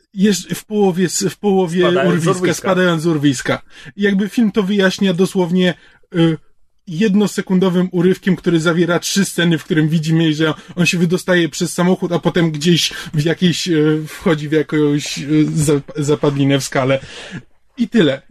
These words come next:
Speaker 1: I t-, t-, i t-, a samochód oczywiście jak spada, to wszystko mu wybucha. I to w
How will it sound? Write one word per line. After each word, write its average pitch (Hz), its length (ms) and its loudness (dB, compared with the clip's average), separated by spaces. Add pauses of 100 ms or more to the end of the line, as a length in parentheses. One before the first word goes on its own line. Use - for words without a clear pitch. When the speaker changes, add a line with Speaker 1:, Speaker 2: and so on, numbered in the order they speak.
Speaker 1:
I 196 100 -8
t-, 220 180 2
t-, 226 200 0
i 233 140 2
t-, - 80 -14 (1120)
a 202 160 -2
samochód 220 380 2
oczywiście 202 380 -2
jak 196 160 0
spada, 202 420 -2
to 180 420 0 (480)
wszystko - 560 0
mu 147 160 2
wybucha. 139 580 -2 (520)
I 202 80 -8
to 202 200 2 (120)
w 175 300 0